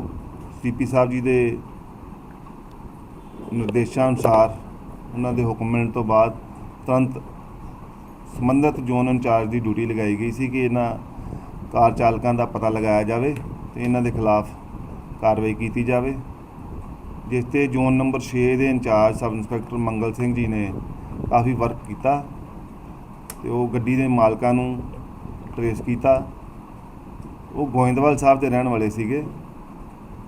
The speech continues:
ਔਰ ਇੱਥੇ ਰਣਜੀਤ ਐਵੀਨਿਊ ਇਲਾਕੇ ਵਿੱਚ ਪੜ੍ਹਾਈ ਨਾਲ ਸੰਬੰਧਿਤ ਕੋਈ ਕੋਰਸ ਵਗੈਰਾ ਦੀ ਟ੍ਰੇਨਿੰਗ ਲੈਣ ਆਏ ਸੀਗੇ ਔਰ ਉਹਨਾਂ ਨੂੰ ਬੁਲਾ ਕੇ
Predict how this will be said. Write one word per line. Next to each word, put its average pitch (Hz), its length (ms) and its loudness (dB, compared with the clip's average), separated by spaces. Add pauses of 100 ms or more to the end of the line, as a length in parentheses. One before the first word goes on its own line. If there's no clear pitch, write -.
ਔਰ 123 180 0
ਇੱਥੇ 127 320 2
ਰਣਜੀਤ 123 440 2
ਐਵੀਨਿਊ 139 300 4
ਇਲਾਕੇ 120 340 2
ਵਿੱਚ 113 240 -4 (640)
ਪੜ੍ਹਾਈ 131 260 2
ਨਾਲ 117 140 2
ਸੰਬੰਧਿਤ 117 380 0
ਕੋਈ 117 360 -2 (160)
ਕੋਰਸ 123 280 0
ਵਗੈਰਾ 113 440 2 (520)
ਦੀ 123 100 0
ਟ੍ਰੇਨਿੰਗ 120 360 2
ਲੈਣ 120 220 2
ਆਏ 104 200 2
ਸੀਗੇ 123 320 -2 (1300)
ਔਰ 123 260 2
ਉਹਨਾਂ 131 240 2
ਨੂੰ 135 260 2 (280)
ਬੁਲਾ 110 360 4
ਕੇ 123 320 2